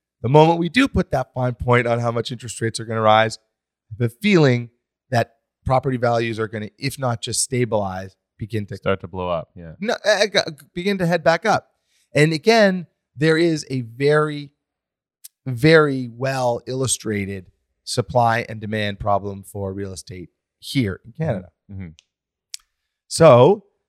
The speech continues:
Speaker 1: um, I would say it would certainly depend on the type of real estate you wanna buy and your time horizon.
Speaker 2: Right, right.
Speaker 1: And, you know, how,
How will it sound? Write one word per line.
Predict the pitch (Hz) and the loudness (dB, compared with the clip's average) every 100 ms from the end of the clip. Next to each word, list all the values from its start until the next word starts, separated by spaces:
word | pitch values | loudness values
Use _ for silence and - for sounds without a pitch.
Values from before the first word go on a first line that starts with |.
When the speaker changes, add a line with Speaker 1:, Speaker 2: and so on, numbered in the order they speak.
| _ | _
Speaker 1:
um, | 120 120 117 113 113 107 - _ _ _ - | -2 0 0 -2 -6 -14 -16 _ _ _ 0
I | 120 | 4
would | 139 160 | 4 2
say | - 123 110 113 - _ _ _ _ _ | -2 0 0 0 -6 _ _ _ _ _
it | 139 - | -8 -4
would | 139 123 | -4 -4
certainly | - - 123 143 139 143 | -4 -4 -4 -6 -10 -12
depend | 143 151 110 104 104 - | -10 -4 -4 -4 -8 -8
on | 107 104 98 98 _ | 0 0 0 -6 _
the | 104 | -16
type | - - 95 - | -12 -10 -10 -6
of | 156 | -2
real | 139 117 | 0 0
estate | 104 107 95 | -2 -8 -12
you | 104 | -10
wanna | 101 92 | -8 -8
buy | 78 73 98 - | -10 -12 -14 -10
and | 120 139 | -8 -6
your | |
time | 156 196 143 | -6 -8 -8
horizon. | 90 85 85 87 _ - | -10 -14 -20 _ _ -2
Speaker 2:
Right, | 92 87 - _ _ _ _ | -2 -2 -6 _ _ _ _
right. | - 87 78 _ | -10 -10 -10 _
Speaker 1:
And, | 120 120 120 127 127 123 _ _ _ _ - | -2 0 0 -6 -12 -16 _ _ _ _ -6
you | 127 | 0
know, | 113 117 - _ 107 _ 135 _ _ _ _ _ _ - - | 2 0 -4 _ -20 _ _ _ _ _ _ _ _ -18 -2
how, | 127 143 | 2 2